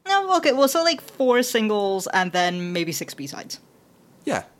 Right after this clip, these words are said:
Speaker 2: that seems
Speaker 1: And
Speaker 2: a bit
Speaker 1: then maybe
Speaker 2: reasonable,
Speaker 1: a
Speaker 2: about right.
Speaker 1: bit of extra solo work or, uh,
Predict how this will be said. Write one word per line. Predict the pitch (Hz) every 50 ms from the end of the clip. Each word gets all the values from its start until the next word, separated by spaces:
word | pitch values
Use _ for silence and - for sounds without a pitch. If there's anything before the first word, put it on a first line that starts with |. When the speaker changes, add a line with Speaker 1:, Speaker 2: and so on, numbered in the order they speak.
| _ -
Speaker 2:
that | 170 147
seems | - - 143 127 214
Speaker 1:
And | 226
Speaker 2:
a |
bit | 214
Speaker 1:
then | 233 240 233
maybe | 226 226 233 226 226 220 220
Speaker 2:
reasonable, | 214 196
Speaker 1:
a | 208 185 -
Speaker 2:
about | - - 104
right. | 107 117
Speaker 1:
bit | 214 202
of | 196 180 165 175 - -
extra | - 202 185 - - 202 180 180 180
solo | 175 - 196 180 180 180 170
work | 156 156 160 160 165 165 - 185
or, | 170 151 160 156 151 156 -
uh, | - 143 143 143 - - 127 131